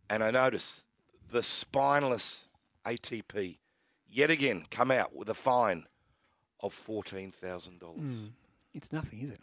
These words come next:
Speaker 1: Hit
Speaker 2: It's
Speaker 1: with
Speaker 2: nothing.
Speaker 1: a feather. Until the A T P grow some kahunas and get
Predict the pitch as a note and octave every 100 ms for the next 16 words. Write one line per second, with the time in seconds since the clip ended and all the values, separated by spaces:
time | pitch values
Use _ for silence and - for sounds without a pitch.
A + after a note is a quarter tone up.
0 | - - - D#3+ - - A#2 A#2+ D3 C3+
1 | G2+ G2 - G#2 E2+ D#2 - _ _ _
2 | G#2 A2 - G3+ G3+ G3 G#3+ - _ _
3 | _ - C3+ - D3 D#3 D3 B2+ - A#2+
4 | C3 - _ _ - C3 C#3 C3 B2 -
5 | A#2+ B2 E3 G3 A#3+ - - _ _ _
6 | _ _ _ _ _ - A#2 G#2 D#3+